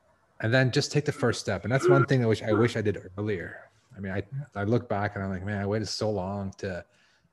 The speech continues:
to start. Why didn't I start this, like, ten years before?" Like, there's no reason. I was just scared. I was like, "Oh, I didn't know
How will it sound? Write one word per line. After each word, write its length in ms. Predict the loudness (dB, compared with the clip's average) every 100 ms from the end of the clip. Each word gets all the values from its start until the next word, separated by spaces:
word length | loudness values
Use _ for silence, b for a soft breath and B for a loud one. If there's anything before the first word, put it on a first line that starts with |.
| _ _
to 100 | -16
start. 480 | -10 -4 -2 -4 -8
Why 240 | -6 -4
didn't 220 | -2 -4
I 60 | -4
start 360 | -4 -6 -6 -8
this, 240 | -10 -10
like, 220 | -10 -10 _ _ _
ten 180 | -8 -6
years 200 | -4 -6
before?" 460 | -8 -2 -2 -2 -4
Like, 300 | -6 -8 _ B B B -12
there's 200 | -10 -6
no 180 | -2 0
reason. 480 | 0 -2 -6 -10 -14 _ _ -10
I 80 | -8
was 100 | -6
just 200 | -6 -8
scared. 400 | -4 -4 -4 -12 -16
I 60 |
was 80 | -16
like, 140 | -16 -10
"Oh, 140 | -4
I 80 | 0
didn't 200 | 0 2
know 500 | 2 2 2 0